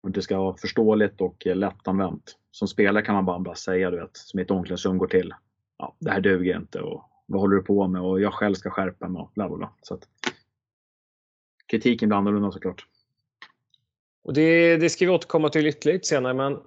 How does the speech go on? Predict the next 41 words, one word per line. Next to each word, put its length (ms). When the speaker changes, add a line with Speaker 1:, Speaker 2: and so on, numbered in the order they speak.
Speaker 2:
jag 120
är 40
lite 220
nyfiken. 420
Alltså, 420
A 220
I 60
K, 300
det 120
jag 220
tänker 320
är 40
ju 60
den 100
här 160
mytomspunna 840
två 240
två 140
ett-uppställningen 840
som, 440
eh, 500
var 220
väldigt 320
klassisk. 400
Du 60
nämnde 280
väldigt 220
lite 180
i 20
början 260
också 240
med 80
nytt 160
spelsystem 520
när 80
du 60
kom 260
till 280
klubben. 380
Men, 220
eh, 360